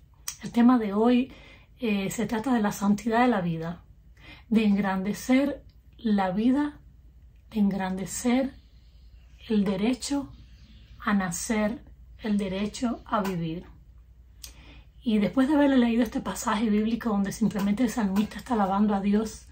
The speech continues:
reconociendo que Dios mismo vio con sus ojos su embrión formándose en el vientre de su madre,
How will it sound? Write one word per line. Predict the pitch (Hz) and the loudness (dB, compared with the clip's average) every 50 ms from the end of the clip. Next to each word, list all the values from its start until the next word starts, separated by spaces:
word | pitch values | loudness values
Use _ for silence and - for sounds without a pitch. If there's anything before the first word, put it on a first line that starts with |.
| - - - - - - - - - - - - - | -20 -20 -20 -20 -20 -20 -20 -20 -20 -20 -20 -6 -2
reconociendo | 226 233 208 - - 208 185 190 - - - 226 220 214 214 208 196 185 180 180 180 - - - - - - - - - | 0 0 0 2 0 -2 -2 -2 -4 -4 -2 0 0 2 2 2 0 0 -2 -4 -4 -6 -12 -20 -20 -20 -20 -20 -16 -4
que | - 233 220 | 0 2 4
Dios | 214 233 254 240 | 6 6 6 4
mismo | 226 226 226 240 254 262 - - - 208 185 190 202 - - - - - - - | 6 6 8 8 8 8 4 0 0 0 0 0 -4 -10 -16 -20 -20 -20 -14 -4
vio | 196 226 226 233 233 - | 0 0 2 2 0 0
con | 262 220 | -2 -2
sus | - - 220 190 - 233 | 0 -2 -4 -4 -2 -2
ojos | 226 220 - - 254 247 - - - - - - - | -4 -4 -2 -2 -4 -4 -4 -10 -18 -20 -20 -20 -18
su | - - - 254 226 208 | -14 -6 0 4 4 4
embrión | 196 190 185 185 175 190 214 220 233 254 240 | 4 2 0 0 0 2 4 4 4 4 4
formándose | - - 226 208 190 185 202 220 247 - - 220 | 2 0 0 0 2 0 0 -2 -2 -2 0 0
en | 202 | 0
el | 208 | 0
vientre | 175 170 220 233 240 226 - - 202 196 | 0 0 2 4 4 4 2 0 -4 -6
de | 190 | -6
su | - - 208 | -6 -2 2
madre, | 196 202 214 214 208 190 190 214 - - | 2 4 4 2 0 -2 -4 -6 -8 -10